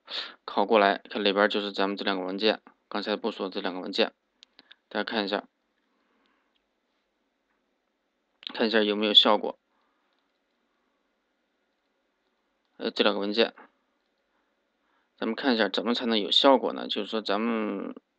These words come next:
是重启的时候，先让它把数据库清空了，然后再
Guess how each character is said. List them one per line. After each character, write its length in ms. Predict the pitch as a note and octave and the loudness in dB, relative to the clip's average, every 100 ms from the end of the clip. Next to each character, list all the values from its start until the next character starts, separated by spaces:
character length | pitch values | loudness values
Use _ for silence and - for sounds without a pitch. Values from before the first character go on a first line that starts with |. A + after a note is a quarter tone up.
| _ _ - | _ _ -16
是 240 | A2+ A#2 | -10 -8
重 240 | - A2+ B2+ | -4 -2 -2
启 240 | - F#2+ | -2 -4
的 80 | E2+ | -2
时 140 | - | 0
候， 220 | G#2+ G2+ F#2+ | 2 0 0
先 180 | - | 0
让 100 | B2 | 0
它 60 | G#2+ | 0
把 100 | G2 | -2
数 140 | - | -2
据 80 | A#2+ | -4
库 160 | A2 G#2+ | -2 -2
清 240 | - B2 | 0 0
空 240 | - C#3+ B2 | 2 2 2
了， 180 | B1 | -2
然 140 | F2 G#2+ | -8 -2
后 160 | A#2 | -2
再 300 | G#2 A#2+ G2+ | 2 2 2